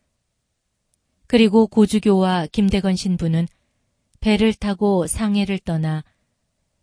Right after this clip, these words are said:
천팔백사십오 년 시월에 조선의 충청도 해안에 상륙하는 데 성공하였다.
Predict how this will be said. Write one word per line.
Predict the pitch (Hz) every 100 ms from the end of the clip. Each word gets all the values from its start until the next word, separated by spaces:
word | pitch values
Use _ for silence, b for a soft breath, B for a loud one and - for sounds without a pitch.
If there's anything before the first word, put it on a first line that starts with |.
| _
천팔백사십오 | - 247 240 220 233 - 226 220 220 202
년 | 196 196 190
시월에 | - 196 170 170 170 165 _ _ _ _ _
조선의 | - 220 226 220 226
충청도 | 254 233 254 226 220 214
해안에 | 208 196 185 180
상륙하는 | 156 226 208 208 - 190 175
데 | 175 196
성공하였다. | - 208 208 196 190 165 - - 139